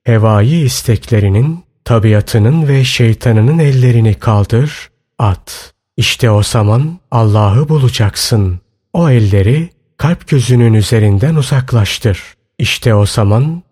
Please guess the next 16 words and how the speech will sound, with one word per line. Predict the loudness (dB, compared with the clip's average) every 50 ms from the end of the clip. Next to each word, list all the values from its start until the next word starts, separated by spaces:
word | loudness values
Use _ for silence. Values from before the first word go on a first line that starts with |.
| _ _
aziz | -2 -2 0 0 -2 -2 -2 -4 -4 0 2
ve | 2 4 4 2 2
celil | 0 0 0 0 2 2 0 0 0 0
olan | 2 2 2 2 2 2 2 2
Rabbinle | 2 0 -2 -2 -2 -2 0 0 2 2 0 0 -2 -4 -8 _ _ _ _ -4
arandaki | 0 0 2 2 2 2 0 0 -2 -4 -6
perdeler | -2 0 0 0 0 0 2 2 2 2 2 0 0
kalkacaktır. | -2 0 0 0 0 0 -2 -4 -2 -2 -2 -2 -4 -4 -4 -4 -4 -4 -8 -16 -20 -20 _ _ _ _ _ _ _ _ -6
İşte | -6 -4 -4 -2 0 0 2
o | 2 0
zaman | 0 0 -2 0 0 0 0 -2 -2 -6 -10 -16 _ _ _ _ _
masivaya, | -2 0 0 0 -2 -2 -2 -2 0 2 2 2 2 2 0 0 -2 -4 -8 _ _ _ _ _ _ -2
yani | 0 0 2 2 2 2 0 0 -2 -6 _ _ _ _ _ _ _ _
Allah'tan | -2 0 2 2 2 0 0 -2 -2 -2 0 0 0
başka | 0 0 -2 -2 -2 -2 -2
şeylere | 0 0 0 0 2 2 2 2 0 0 0 -2